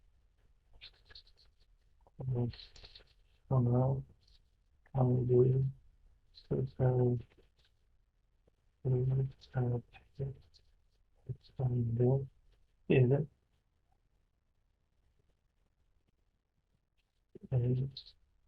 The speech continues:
Password. Böylelikle dinlenmiş oluyoruz. Ve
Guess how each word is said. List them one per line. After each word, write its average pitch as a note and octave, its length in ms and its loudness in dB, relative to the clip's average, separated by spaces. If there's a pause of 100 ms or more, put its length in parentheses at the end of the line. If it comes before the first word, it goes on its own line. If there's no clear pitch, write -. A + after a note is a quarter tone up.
(1500)
Password. C3 680 0 (4000)
Böylelikle C3+ 840 4
dinlenmiş B2 600 4
oluyoruz. B2 600 6 (3000)
Ve C3+ 200 6